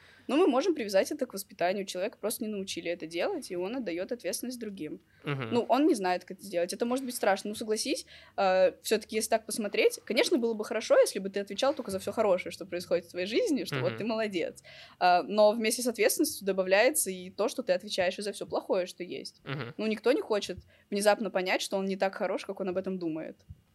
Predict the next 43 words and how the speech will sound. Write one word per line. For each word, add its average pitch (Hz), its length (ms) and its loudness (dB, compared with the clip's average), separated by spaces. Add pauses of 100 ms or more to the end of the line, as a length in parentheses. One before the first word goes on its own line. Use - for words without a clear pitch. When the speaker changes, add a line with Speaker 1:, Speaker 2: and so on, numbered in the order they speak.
(140)
Speaker 1:
Вот. 165 220 -2
То - 180 -18
есть 233 100 2
смотри, 262 240 2
это 214 140 0
как-то, 269 400 4
мне 247 140 -2
кажется, 269 300 0
что 262 140 0
это 254 160 2
освобождает, 254 600 2
если 226 220 -2
ты, 233 120 -4
например, 220 500 2 (320)
ну, 226 100 -4
не 220 80 -2
знаю, 190 300 2
вот 226 180 6
там 185 140 -2
муж 202 200 0
козел, 311 480 4
не 262 120 4
знаю, 226 360 6
это 185 160 0
все 220 220 -4
он, 302 340 6
и 214 40 -4
вообще 190 540 0
там, 160 260 -8
типа, - 340 -10
вот 160 220 -2
соседи 269 500 2
там 202 300 4
на 180 80 2
работе, 302 500 4
там 196 180 -2
начальник 311 480 2
просто 226 300 0
у 214 40 -8
меня 208 320 -2
какой-то 196 400 -4
не 202 100 -4
очень, 190 500 -2